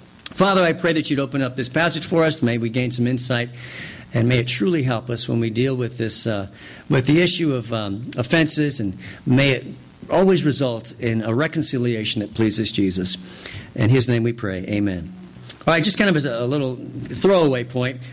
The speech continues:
verse twenty. We, we often use this verse about the two or three gathered in my name to,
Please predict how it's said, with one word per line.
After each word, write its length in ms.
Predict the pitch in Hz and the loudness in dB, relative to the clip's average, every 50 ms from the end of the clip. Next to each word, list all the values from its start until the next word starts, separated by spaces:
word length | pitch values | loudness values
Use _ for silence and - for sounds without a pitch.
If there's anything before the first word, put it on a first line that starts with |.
| - - | -4 0
verse 280 | - 185 202 190 - | 2 4 4 4 2
twenty. 360 | - - 185 180 170 135 - - - - - - - - - - - - - - | 2 2 2 2 2 0 -2 -6 -10 -16 -18 -18 -20 -18 -18 -18 -18 -18 -4 0
We, 240 | - 147 147 147 - | 2 2 2 2 2
we 220 | - 170 170 170 | 2 4 4 6
often 300 | 180 202 208 - - 185 | 4 4 2 2 2 2
use 200 | 180 185 185 - | 4 4 2 2
this 200 | 165 156 - - | 0 -2 -2 -2
verse 420 | 139 147 143 151 160 - - - - - _ _ _ - - - - - - - - - - - | -2 -2 0 0 -2 -4 -8 -10 -12 -18 _ _ _ -20 -20 -20 -20 -20 -20 -16 -12 -6 0 2
about 280 | 127 117 123 127 123 | 4 4 4 4 4
the 80 | 123 123 | 4 2
two 160 | 123 - 165 | 4 4 4
or 80 | 160 147 | 4 4
three 260 | 147 147 147 143 139 | 2 2 2 2 0
gathered 360 | 123 135 131 131 135 139 131 | 0 -2 -2 -2 -2 -2 -2
in 100 | 127 127 | 0 0
my 140 | 123 123 120 | 0 0 0
name 300 | 120 123 127 131 139 139 - - - - - - - - - - - - - - - | 0 0 0 -2 -4 -6 -10 -16 -20 -20 -20 -20 -20 -20 -20 -20 -20 -20 -10 -6 0
to, 580 | - 151 147 139 139 139 139 135 135 131 123 | 2 4 6 6 6 4 4 2 0 -2 -2